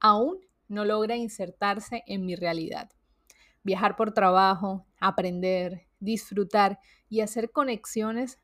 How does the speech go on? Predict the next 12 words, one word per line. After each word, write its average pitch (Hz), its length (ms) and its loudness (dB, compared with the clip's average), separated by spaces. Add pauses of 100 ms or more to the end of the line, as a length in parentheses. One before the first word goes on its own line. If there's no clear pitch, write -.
me 196 380 -2
parece 202 560 -4
aún 208 320 -2
algo 233 300 -2
tan 185 320 -4
mágico 254 560 -4
y 202 60 -10
que 190 180 -10
nunca 240 440 -2
en 214 120 -4
años 202 360 -8
luz 262 300 -2